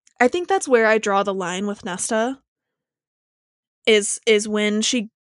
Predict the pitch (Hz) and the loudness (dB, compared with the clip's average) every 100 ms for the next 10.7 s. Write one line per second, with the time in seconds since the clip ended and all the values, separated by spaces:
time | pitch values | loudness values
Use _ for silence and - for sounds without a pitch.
0 | - 214 202 202 - 185 143 185 - 202 | -6 -4 -4 -4 -2 -2 -2 -8 -4 -2
1 | 202 196 - 175 147 - - - 262 _ | -2 -2 -6 -6 -6 -8 -10 -12 -14 _
2 | - 220 202 202 - - _ _ _ _ | -8 -2 0 -2 -6 -12 _ _ _ _
3 | _ _ _ _ _ _ _ _ - 226 | _ _ _ _ _ _ _ _ -10 -4
4 | 294 302 - _ _ _ _ _ _ - | -2 -2 -8 _ _ _ _ _ _ -6
5 | 202 - - 208 - 185 165 165 214 - | -6 -4 -10 -10 -10 -4 -4 -4 -6 -12
6 | 190 - 226 285 - 208 220 226 202 170 | -6 -2 0 0 0 -2 -2 -4 -4 -6
7 | - 190 190 - - 175 190 202 226 262 | -6 -6 -8 -10 -6 -4 -2 -2 -2 -4
8 | 302 - _ _ _ _ _ 226 208 196 | -8 -14 _ _ _ _ _ 4 6 4
9 | 196 - - _ _ 208 202 196 185 185 | 0 -8 -12 _ _ -4 -2 -2 -4 -4
10 | 139 - - - 220 - | -4 -6 -8 -8 -8 -8